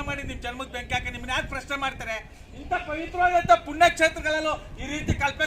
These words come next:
ಕಾಮಗಾರಿ ಮಾಡಿ ಈ ರೀತಿ ಕಿತ್ತೋಗಿದೆಯಲ್ಲ, ಆ, ನಿಮ್ಗೆ ಮಾನ ಮರ್ಯಾದೆ ಬೇಡವಾ? ಈ ಉಗ್ರವಾಗಿ ಖಂಡಿಸುವುದರ ಮೂಲಕ ನಮ್ಮ ಮೈಸೂರು ಹೃದಯವಂತ ಕನ್ನಡಿಗರ ಬಳಗದಿಂದ ಭ್ರಷ್ಟ ರಾಜಕಾರಣಿಗಳಿಗೆ, ಎ ಡಿ ಅಧಿಕಾರಿಗಳಿಗೆ ಧಿಕ್ಕಾರ ಕೂಗುವುದರ ಮೂಲಕ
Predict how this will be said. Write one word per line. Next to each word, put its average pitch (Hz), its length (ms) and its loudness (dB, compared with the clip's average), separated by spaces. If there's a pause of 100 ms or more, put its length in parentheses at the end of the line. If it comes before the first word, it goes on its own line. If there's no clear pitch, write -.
ಕಾಮಗಾರಿ 311 440 -2
ಮಾಡಿ 277 140 -6
ಈ 262 120 -10
ರೀತಿ - 220 -14
ಕಿತ್ತೋಗಿದೆಯಲ್ಲ, 294 560 -4
ಆ, - 1040 0 (300)
ನಿಮ್ಗೆ 247 280 -6
ಮಾನ 269 140 0 (100)
ಮರ್ಯಾದೆ 294 300 -2
ಬೇಡವಾ? 269 280 4 (640)
ಈ 277 40 -6 (300)
ಉಗ್ರವಾಗಿ 330 480 8 (100)
ಖಂಡಿಸುವುದರ 311 500 -2
ಮೂಲಕ 330 340 8 (400)
ನಮ್ಮ 254 260 -2
ಮೈಸೂರು 302 420 -2
ಹೃದಯವಂತ 294 420 -2
ಕನ್ನಡಿಗರ 277 640 -2
ಬಳಗದಿಂದ 330 340 4 (420)
ಭ್ರಷ್ಟ - 260 -4
ರಾಜಕಾರಣಿಗಳಿಗೆ, 320 880 4 (380)
ಎ 294 80 6
ಡಿ 285 60 0 (100)
ಅಧಿಕಾರಿಗಳಿಗೆ 349 680 6 (340)
ಧಿಕ್ಕಾರ 311 320 0 (160)
ಕೂಗುವುದರ 277 380 -8
ಮೂಲಕ 302 360 0